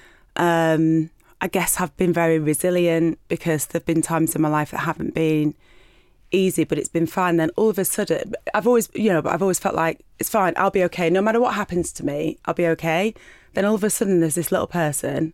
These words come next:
I'm like, "But if something happens to him, I'm not gonna be okay." And it's this new vulnerability generally in life that,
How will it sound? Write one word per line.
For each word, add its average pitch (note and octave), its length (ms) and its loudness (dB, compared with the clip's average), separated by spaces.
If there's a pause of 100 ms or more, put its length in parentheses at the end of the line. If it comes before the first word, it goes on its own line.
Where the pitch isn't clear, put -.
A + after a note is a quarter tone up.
(140)
I'm E3+ 100 0
like, E3 160 -2 (220)
"But - 80 -20
if - 40 -10
something G3+ 280 -2
happens E3+ 240 -4
to - 80 -16
him, E3+ 260 -2
I'm C3 100 -2
not C3 100 -4
gonna C#3 100 -4
be C3+ 140 -4
okay." C3+ 460 -4 (340)
And - 100 0
it's - 80 -2
this - 180 -2
new G#3+ 300 2 (220)
vulnerability F#3+ 1040 -2
generally F3+ 480 0
in D3 140 2
life D#3 440 -2
that, D3 280 -2